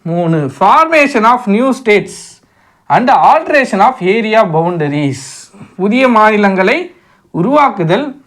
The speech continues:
மற்றும் எல்லைகளை மாற்றுதல், ஓகேங்களா? இதுக்கு எக்ஸாம்பிள்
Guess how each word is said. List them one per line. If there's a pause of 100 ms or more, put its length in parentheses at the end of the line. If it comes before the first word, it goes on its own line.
மற்றும்
எல்லைகளை (120)
மாற்றுதல், (540)
ஓகேங்களா? (640)
இதுக்கு (120)
எக்ஸாம்பிள்